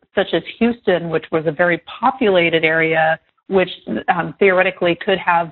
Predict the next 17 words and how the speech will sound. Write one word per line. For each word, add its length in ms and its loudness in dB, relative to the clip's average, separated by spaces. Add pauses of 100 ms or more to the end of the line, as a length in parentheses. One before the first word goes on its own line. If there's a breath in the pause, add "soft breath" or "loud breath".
(140)
had 380 0
a 160 -4
number 560 2
of 260 -2
injured 320 -2
workers 380 0 (120)
prior 480 0
to 180 -6
the 120 -2
disaster 800 0 (200)
that 120 2
were 200 0
already 440 2
in 120 -2
the 80 -10 (160)
system, 460 -2 (500)
trying 380 2